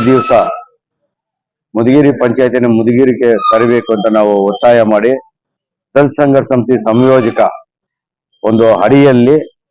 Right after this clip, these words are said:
ಮತ್ತು ಮುದಿಗೇರಿ ಗ್ರಾಮಸ್ಥರ ಒಂದು ಸಹಕಾರದೊಂದಿಗೆ ಇದಕ್ಕೆ ಇನ್ನೊಬ್ಬ ಸಂಘಟನೆ ನಮ್ಮ ಏನು ಬಹುಜನ ಸಂಘಟನೆಯ ವಿಜಯಕುಮಾರ್ ಅವ್ರ ಟೀಮು ಸೇರಿ ನಿರಂತರ ಹದಿನಾರು ದಿವಸದಿಂದ ಹೋರಾಟ ಮಾಡ್ತಾ ಇದ್ದೀವಿ.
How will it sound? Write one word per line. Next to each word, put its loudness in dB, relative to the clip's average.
ಮತ್ತು -2
ಮುದಿಗೇರಿ 2
ಗ್ರಾಮಸ್ಥರ 0
ಒಂದು 2
ಸಹಕಾರದೊಂದಿಗೆ 0
ಇದಕ್ಕೆ 2
ಇನ್ನೊಬ್ಬ 2
ಸಂಘಟನೆ 0
ನಮ್ಮ 0
ಏನು 0
ಬಹುಜನ 0
ಸಂಘಟನೆಯ -2
ವಿಜಯಕುಮಾರ್ 0
ಅವ್ರ 0
ಟೀಮು -2
ಸೇರಿ -2
ನಿರಂತರ 2
ಹದಿನಾರು 2
ದಿವಸದಿಂದ 0
ಹೋರಾಟ 0
ಮಾಡ್ತಾ -2
ಇದ್ದೀವಿ. -2